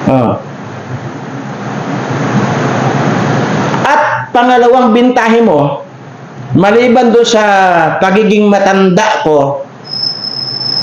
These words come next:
ang isa pang bintahe mo, pag hindi ko nalagutan, eh, pag hindi kita nalagutan ng hininga sa loob ng sampung segundo lang,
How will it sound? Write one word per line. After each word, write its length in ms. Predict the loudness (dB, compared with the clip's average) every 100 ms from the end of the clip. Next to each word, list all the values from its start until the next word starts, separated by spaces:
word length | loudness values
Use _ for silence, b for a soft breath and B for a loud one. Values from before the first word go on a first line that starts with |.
| -6 -4 -4 -2
ang 160 | 0 2
isa 240 | 2 2
pang 240 | 2 2 4
bintahe 560 | 4 2 0 2 2
mo, 480 | 2 4 2 0 -4 -14 -16 -16 -16 -16 -2 0
pag 240 | 2 4
hindi 560 | 4 4 4 4 2 2
ko 480 | 2 4 2 0 -6 -12 -16 -16 -14 -10 -8 -6 -4 2
nalagutan, 720 | 4 4 4 2 2 2 2 0
eh, 160 | -2 0
pag 240 | 2 4
hindi 320 | 4 4 2
kita 240 | 2 2 4
nalagutan 560 | 4 2 2 2 2
ng 80 | 4
hininga 720 | 4 4 4 2 2 -2 -6 -14 -4
sa 160 | 0
loob 480 | 4 4 4 4 2
ng 80 | 2
sampung 480 | 2 2 2 2 4
segundo 400 | 4 4 4 4
lang, 460 | 4 2 2 0